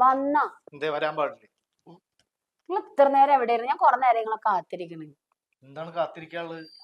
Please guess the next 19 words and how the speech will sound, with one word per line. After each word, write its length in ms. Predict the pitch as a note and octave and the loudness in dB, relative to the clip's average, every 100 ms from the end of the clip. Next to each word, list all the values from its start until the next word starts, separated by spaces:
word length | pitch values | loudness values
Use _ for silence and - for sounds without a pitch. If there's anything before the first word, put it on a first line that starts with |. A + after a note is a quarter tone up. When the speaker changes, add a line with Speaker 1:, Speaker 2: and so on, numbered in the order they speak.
| - | -14
Speaker 1:
അല്ല, 120 | G#3 | -10
ഞാൻ 240 | B3 C4+ | -8 -6
ചോയ്-, 340 | D4 D4 A#3 A3+ _ _ _ | 0 0 0 -2 _ _ _
ചോദിച്ചാണ്. 680 | A#3+ G#3+ A3 A3 C#4+ D4 B3 F3 - _ | -6 -6 -6 -4 -2 -2 -6 -12 -18 _
Speaker 2:
എന്താ 300 | C3 D3 A#3 C#4+ | -20 -10 -6 -6
ഞാൻ 100 | C#4+ | -2
ചോദിക്കേണ്ട 380 | A#3+ A3 A#3 | 0 0 -2
കാര്യമുള്ളത്? 520 | C4 B3 A#3+ A#3 G#3 C#3+ _ _ _ _ _ _ | 2 2 2 -2 -4 -6 _ _ _ _ _ _
ഞാൻ 80 | F3+ | 0
ഒന്ന് 180 | C#4 - | 2 4
പുറത്ത് 260 | A3+ A3 C4+ | 4 4 4
പോയതാണ്. 420 | C4 B3+ A#3 F3 | 6 8 6 2
ഇതൊരു 960 | - _ _ _ _ _ _ _ - A3+ | -6 _ _ _ _ _ _ _ -4 0
Speaker 1:
അയ്യോ. 80 | A3 | 0
Speaker 2:
അഞ്ച് 140 | A#3 | 0
മിനിറ്റ് 200 | B3+ A#3+ | -2 0
വൈകിയ 320 | B3 A3 A#3+ | 0 0 -2
എന്താ 120 | A#3+ A#3+ | -2 -2
കുഴപ്പം? 320 | A#3 A3+ | -2 -4